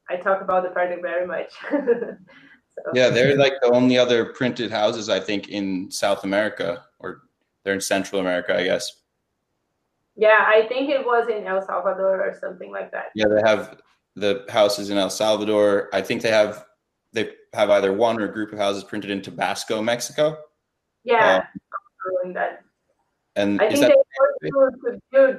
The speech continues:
Speaker 1: a hundred houses in, in Mexico.
Speaker 2: Wow, yeah. And then Austin, Texas, they also have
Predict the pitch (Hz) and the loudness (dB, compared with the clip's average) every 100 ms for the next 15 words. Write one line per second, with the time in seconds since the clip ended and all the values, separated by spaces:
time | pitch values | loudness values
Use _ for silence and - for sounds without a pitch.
0 | - 185 233 247 240 196 196 196 185 185 | -8 -4 -2 2 2 4 2 2 -2 -8
1 | 175 160 175 170 151 147 - - - - | -8 -8 -10 -10 -10 -12 -14 -14 -14 -14
2 | _ _ _ _ _ _ _ _ - 92 | _ _ _ _ _ _ _ _ -8 -6
3 | 87 - - 95 92 87 - _ _ - | -6 -8 -6 0 0 0 -8 _ _ -8
4 | 95 110 107 104 - 104 104 101 - 101 | -2 0 0 -2 0 4 4 2 -2 -2
5 | 98 92 104 95 - - - 90 90 - | -2 -2 -2 -2 -6 -8 -6 -4 -4 -4
6 | 87 87 90 87 | -2 0 0 -4